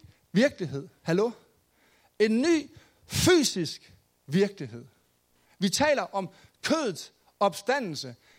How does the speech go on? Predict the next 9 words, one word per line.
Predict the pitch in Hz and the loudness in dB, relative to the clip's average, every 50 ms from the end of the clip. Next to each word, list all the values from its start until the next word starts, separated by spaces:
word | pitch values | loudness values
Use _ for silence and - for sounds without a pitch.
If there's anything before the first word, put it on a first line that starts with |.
| _ _ _ _ _ _ | _ _ _ _ _ _
Vi | - 202 | -6 -6
kommer | 202 - - 233 226 214 | -2 0 0 0 0 -2
til | - - | 0 2
at | 285 269 190 | 2 2 4
opstå | 226 285 277 - - - 254 240 214 | 2 0 0 0 0 2 2 2 4
i | 214 214 | 2 -2
et | 214 175 | -2 0
nyt | 208 220 285 320 - - - - _ _ _ _ _ _ | 0 0 0 0 -2 -6 -20 -20 _ _ _ _ _ _
opstandelseslegeme. | - 196 180 - - - 262 269 233 202 160 - 156 - - 139 131 131 143 147 143 127 | -2 -2 -2 -2 0 0 0 0 0 -4 -4 -6 -8 -8 -6 -6 -6 -6 -6 -6 -8 -10